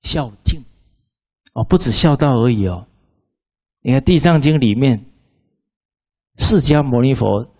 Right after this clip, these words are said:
摩地藏菩萨顶，啊，大家有没有注意摸了几次头？啊，这个我得问一下苏婷。啊，他跟地藏菩萨是好朋友，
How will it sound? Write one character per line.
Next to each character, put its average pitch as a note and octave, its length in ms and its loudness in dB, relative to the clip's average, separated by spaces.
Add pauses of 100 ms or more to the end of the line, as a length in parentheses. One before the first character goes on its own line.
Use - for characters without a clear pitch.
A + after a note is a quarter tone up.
(280)
摩 B2+ 340 0 (240)
地 G3+ 220 0
藏 A#2+ 440 -4
菩 - 160 -4
萨 A#2 160 -4 (120)
顶， - 140 -16 (760)
啊， - 180 -20
大 C3+ 160 -2
家 C3 120 0
有 A2 100 0
没 B2 100 0
有 A#2+ 100 2
注 B2 280 0
意 G#2+ 180 -6 (680)
摸 C3 200 0
了 A#2+ 120 -2
几 G2 180 -10
次 B2 220 -4
头？ - 280 -6 (1600)
啊， A2 140 -20
这 C#3+ 140 -10
个 B2+ 160 -2
我 B2 140 -2
得 G#2 120 -4
问 A#2+ 200 0
一 A2 100 -2
下 G#2+ 180 -4
苏 A#2 280 -8
婷。 - 200 0 (1400)
啊， G#2 220 -20
他 C3 160 0
跟 B2+ 260 -4
地 B2+ 140 -8
藏 A#2 220 -4
菩 G#2 140 -12
萨 A2 200 -2
是 A2+ 100 -6
好 F#2+ 300 -8
朋 G#2+ 260 -8
友， G2+ 160 -10